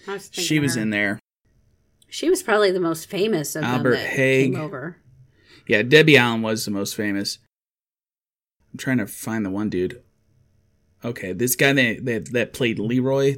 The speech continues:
Speaker 2: the main character.
Speaker 1: Oh, okay. Uh-huh.
Speaker 2: Gene Anthony Ray.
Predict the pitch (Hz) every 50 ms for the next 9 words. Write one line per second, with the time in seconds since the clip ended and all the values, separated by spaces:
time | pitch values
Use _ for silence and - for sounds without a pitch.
0 | - _ 113 110 110 110 113 117 120 120 - - 113 117 120 120 120 - 135 127
1 | 131 131 - _ 226 262 262 262 262 262 254 247 220 226 - - _ 214 220 220
2 | 247 233 - 90 98 113 123 - 127 143 143 139 139 127 127 127 131 131 127 139
3 | 127 123 120 107 110 113 120 123 131 143 156